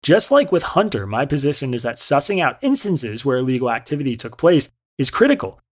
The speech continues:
and nobody should be off limits. What I find funny is how many people on the left write in saying things like, "Well,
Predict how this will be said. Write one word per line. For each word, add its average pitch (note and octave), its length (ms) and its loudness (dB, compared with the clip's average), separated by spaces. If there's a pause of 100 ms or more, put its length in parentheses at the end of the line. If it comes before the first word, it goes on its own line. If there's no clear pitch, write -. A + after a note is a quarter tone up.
(140)
and C#3 100 4
nobody E3 340 6
should C#3 200 -4
be A2 100 -6
off G#2 220 -8
limits. - 440 -2 (280)
What D3 120 4
I G#3 120 2
find G3 260 0
funny F#3+ 420 0
is A#2+ 140 -4
how - 240 0
many F#3+ 180 0
people D3+ 280 -2
on D3 100 -2
the D3 80 -2
left G#2+ 400 -4
write B2+ 300 4
in D#3 260 4
saying B2 320 -4
things A#2+ 320 -4
like, A2 180 -4
"Well, C3 400 4